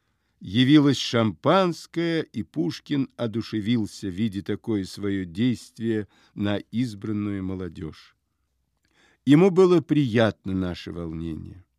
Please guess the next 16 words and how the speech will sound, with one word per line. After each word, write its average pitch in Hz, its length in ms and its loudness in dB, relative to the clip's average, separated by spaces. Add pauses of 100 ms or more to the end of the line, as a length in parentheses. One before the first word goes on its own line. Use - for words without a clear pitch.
(640)
Он 151 240 8
начал 180 420 4
нам, 151 500 4 (140)
поддавая 107 760 2
жару, 160 600 0 (440)
читать 120 440 0
песни 113 640 0
о 110 140 -4
Стеньке 101 640 -4
Разине, 143 720 0 (400)
у 104 100 -4
лукоморья 110 760 0
дуб 117 420 0
зелёный. 127 720 -2 (720)
О, 110 180 0
какое 135 640 0